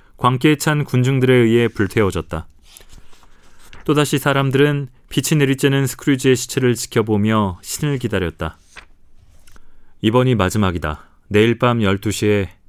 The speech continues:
다시 소원을 말하라." 마지막이 있을 줄은 몰랐을까? 사람들은 당황했다. 신중해졌다. 그리고 다섯 번째 기둥의 주인공을 찾았을 때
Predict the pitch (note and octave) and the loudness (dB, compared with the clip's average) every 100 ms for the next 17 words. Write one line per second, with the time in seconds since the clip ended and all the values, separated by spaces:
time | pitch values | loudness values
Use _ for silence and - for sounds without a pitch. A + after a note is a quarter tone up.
0 | - - - B2+ A#2+ - A#2+ A#2 A2 G2 | -16 -10 -4 -2 0 0 -2 0 0 -2
1 | D#2+ D2+ D2+ - _ - - _ _ _ | -4 -6 -10 -12 _ -20 -20 _ _ _
2 | _ - - - - - - - - - | _ -20 -20 -20 -18 -18 -18 -20 -20 -20
3 | _ - - G#2+ A2+ C#3 C3 A#2+ B2+ A#2+ | _ -20 -4 0 2 2 2 2 0 -2
4 | B2+ B2+ A#2+ G2 G#2+ G2 G#2+ F#2+ A#2+ A#2+ | 0 0 2 2 2 0 -4 -4 -4 -4
5 | - _ - - C#3 C3+ B2 B2+ B2 - | -8 _ -10 -4 -2 -2 0 -2 -2 -2
6 | G2 F#2+ E2 E2+ E2 _ _ - - D3 | -2 -2 -4 -8 -10 _ _ -16 -6 -6
7 | C3+ B2+ G2 E2 - D#2 _ - _ _ | -4 -4 -4 -6 -10 -14 _ -20 _ _
8 | _ _ _ _ - _ _ _ - C#3 | _ _ _ _ -20 _ _ _ -4 0
9 | C3+ C3+ A#2+ B2 - C3+ B2 B2+ B2 - | 2 2 0 -4 -2 -2 0 -2 -2 -6
10 | A2+ A2+ - G#2 G#2 G2 G2+ - G#2+ F#2+ | -4 -4 -4 -2 0 0 -2 -2 -6 -6
11 | F#2+ F2 A2+ A#2 | -8 -6 -4 -6